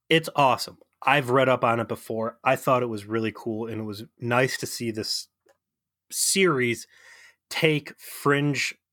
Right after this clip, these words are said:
science theory out there and incorporate it into one of these episodes. So I saw it. I knew it was a space elevator, space ladder.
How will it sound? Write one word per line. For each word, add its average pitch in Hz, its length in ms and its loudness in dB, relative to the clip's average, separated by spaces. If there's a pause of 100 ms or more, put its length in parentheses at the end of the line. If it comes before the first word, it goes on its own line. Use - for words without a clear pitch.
(160)
science 135 720 0
theory 117 420 -2
out 107 240 -2
there 110 260 -8
and 117 120 -8
incorporate 110 600 -6
it 110 40 -6
into 107 140 -10
one 101 80 -12
of 101 80 -16
these 104 140 -14
episodes. 104 460 -12
So 131 120 -2
I 180 160 4
saw 143 280 2
it. 147 100 -4
I 160 80 2
knew 156 180 4
it 143 60 -2
was 113 100 -6
a 110 60 -6
space 113 420 -4
elevator, 104 540 -8
space - 380 -4
ladder. 104 420 -8